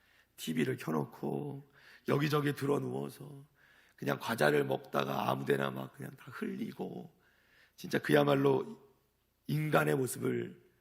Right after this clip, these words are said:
벗어나 버리는 모습을 보여주는 거죠. 그렇게 자유를 누리다가요,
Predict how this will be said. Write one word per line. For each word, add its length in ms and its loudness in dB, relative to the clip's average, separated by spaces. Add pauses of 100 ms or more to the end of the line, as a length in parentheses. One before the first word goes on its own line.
(140)
벗어나 360 -2
버리는 340 -4
모습을 320 -12
보여주는 420 -14
거죠. 240 -20 (1800)
그렇게 360 10
자유를 400 8
누리다가요, 720 0